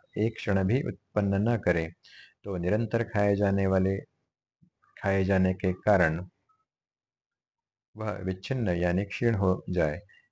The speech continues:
अतः जिस प्रकार वह पुरुष अन्नों का निरंतर भोक्ता है, उसी प्रकार अपनी बुद्धि और कर्म के अनुसार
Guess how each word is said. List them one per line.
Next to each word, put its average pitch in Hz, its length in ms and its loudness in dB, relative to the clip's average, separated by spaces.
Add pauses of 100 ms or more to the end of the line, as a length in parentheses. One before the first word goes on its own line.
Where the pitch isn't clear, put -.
(340)
अतः 104 340 -2
जिस 113 220 -2
प्रकार 101 380 0
वह 98 160 2
पुरुष 95 380 0
अन्नों 92 360 0
का 95 120 2
निरंतर 90 420 2
भोक्ता 90 400 -2
है, 87 320 -2 (140)
उसी 120 200 -4
प्रकार 95 540 0 (420)
अपनी 113 240 -6
बुद्धि 101 380 -2
और 98 180 2
कर्म 98 320 2
के 92 280 0 (640)
अनुसार 95 560 -4